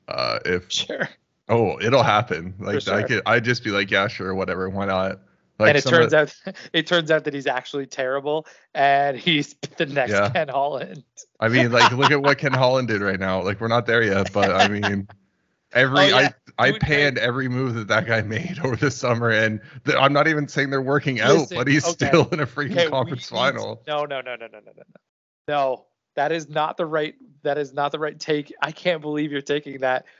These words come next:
Speaker 2: from this. <sighs>
Speaker 1: What?
Speaker 2: We're gonna, I, I assume we're gonna go over that series, yeah?
Speaker 1: Yeah, we'll get there.
Speaker 2: I'm gonna let it be for now.
Speaker 1: 'Kay.
Speaker 2: But I have a good point to s-, to speak on this Edmonton Oilers run for sure.
Speaker 1: Uh, okay,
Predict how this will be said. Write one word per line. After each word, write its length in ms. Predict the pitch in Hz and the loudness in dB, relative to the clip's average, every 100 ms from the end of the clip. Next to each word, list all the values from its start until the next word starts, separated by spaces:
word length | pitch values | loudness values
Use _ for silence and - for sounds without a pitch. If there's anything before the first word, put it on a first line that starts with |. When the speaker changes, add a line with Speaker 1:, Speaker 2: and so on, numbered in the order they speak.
| _ | _
Speaker 2:
from 240 | _ 156 139 | _ -4 0
this. 320 | 143 120 - _ _ _ _ 554 | 2 0 -4 _ _ _ _ -12
<sighs> 80 | - - - - _ _ _ _ _ | -12 -12 -16 -20 _ _ _ _ _
Speaker 1:
What? 240 | 107 104 | -2 2
Speaker 2:
We're 100 | 175 | 4
gonna, 140 | 196 196 | 2 2
I, 140 | 156 175 | 0 2
I 20 | 170 | 0
assume 180 | 160 233 | 0 -4
we're 80 | |
gonna 160 | 233 170 | -6 -4
go 120 | 156 | -2
over 140 | 139 135 | -2 0
that 200 | 147 147 | -2 -2
series, 400 | 160 170 175 - | -8 -8 -10 -12
yeah? 240 | 131 147 202 _ | -8 -8 -8 _
Speaker 1:
Yeah, 220 | 123 101 82 | -2 0 0
we'll 180 | 101 110 | -4 -6
get 180 | 101 | -6
there. 220 | 90 87 90 | -8 -8 -4
Speaker 2:
I'm 160 | 147 | -4
gonna 180 | 143 151 | -2 -2
let 200 | 156 156 | 2 4
it 120 | 165 | 2
be 200 | 143 143 | 0 -4
for 160 | 139 160 | -4 -4
now. 440 | 143 127 143 185 - _ | -4 -4 -4 -8 -14 _
Speaker 1:
'Kay. 220 | - 95 - | -8 -8 -6
Speaker 2:
But 120 | - | -2
I 80 | 135 | 2
have 160 | 135 135 | 2 0
a 40 | |
good 240 | 135 139 135 | -2 -4 -2
point 340 | 139 135 135 | -4 -4 -4
to 60 | 127 | -12
s-, 200 | - - _ | -14 -18 _
to 100 | 120 | -14
speak 520 | - - - 135 123 | -14 -18 -16 -16 -8
on 220 | 123 117 | -6 -6
this 220 | 117 113 - | -8 -12 -8
Edmonton 400 | 131 120 113 120 | -8 -8 -14 -12
Oilers 300 | 117 117 113 | -10 -12 -16
run 160 | - 139 | -20 -18
for 140 | 139 | -20
sure. 240 | - 156 - _ _ _ _ _ _ _ _ _ | -18 -20 -20 _ _ _ _ _ _ _ _ _
Speaker 1:
Uh, 260 | - 101 98 | -4 -2 -2
okay, 440 | 82 107 104 92 | -2 0 0 0